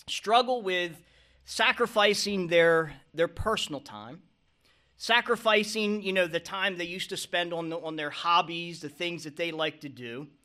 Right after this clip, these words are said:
and, and sacrificing, uh, that time with their, with spending, uh, time with, with their children and, and their family.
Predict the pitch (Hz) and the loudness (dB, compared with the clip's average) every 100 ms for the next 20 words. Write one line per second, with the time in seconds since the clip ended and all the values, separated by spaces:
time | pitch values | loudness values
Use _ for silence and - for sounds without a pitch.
0 | _ _ _ - 185 196 190 190 185 - | _ _ _ -2 0 0 4 4 4 2
1 | 233 233 233 233 214 208 208 196 185 170 | 2 4 2 4 4 4 2 2 4 4
2 | 165 180 - 190 185 180 170 165 165 165 | 6 4 4 0 2 2 0 -2 2 2
3 | 165 160 - - 165 165 - 214 208 196 | 2 -2 -18 -8 -6 -4 2 4 4 2
4 | 170 165 185 185 175 170 165 156 - - | 4 2 2 2 2 2 -2 -4 -8 -8
5 | 165 160 160 - 180 185 175 165 156 160 | -6 -4 -4 2 2 2 0 0 -2 -2
6 | 147 147 143 190 196 135 101 | -2 -2 -2 -2 -2 -4 -10